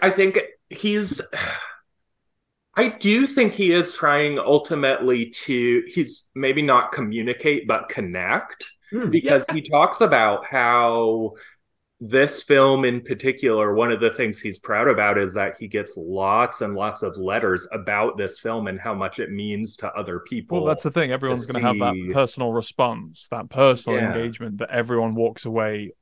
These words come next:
Speaker 3: with a different piece of Mirror. You know, you, uh, well, you, you'll
Speaker 2: Such
Speaker 3: only
Speaker 2: a
Speaker 3: look
Speaker 2: fine
Speaker 3: into the
Speaker 2: line, I
Speaker 3: mirror
Speaker 2: think,
Speaker 3: and
Speaker 2: in, in, in filmmaking that there's, like, there are some films that feel like they don't give you enough and that's a problem.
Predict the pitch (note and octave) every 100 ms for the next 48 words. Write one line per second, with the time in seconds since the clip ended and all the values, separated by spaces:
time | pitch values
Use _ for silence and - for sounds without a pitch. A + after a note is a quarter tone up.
0 | - B2 A#2 A2 A2 A2 - A2 - A#2
1 | A2+ - A#2 A2+ A2+ A2 - - A2+ -
2 | A#2+ A#2+ A#2 A2+ A2+ B2 _ _ _ _
3 | _ _ - - _ _ _ - B2 B2+
4 | C3+ D#3 D3+ E3+ E3+ D#3 F3 A#3+ G3+ F#3+
5 | F#3+ F#3 F3+ F3 E3 D3+ - D#3+ F3 -
6 | D#3 D3+ C3 B2+ B2 C3 - D3 C#3+ -
7 | C#3+ C#3 _ _ D#3+ E3+ E3 A#3 A#3+ G#3+
8 | G#3 E3+ - - E3+ D#3 D3+ D3 C3+ -
9 | - _ _ _ _ _ _ _ _ _
10 | - D#3+ D#3 G3 F3+ F#3+ D#3+ D3+ D3 C#3+
11 | C#3+ B2 C3+ - - - - C#3 E3 E3
12 | D#3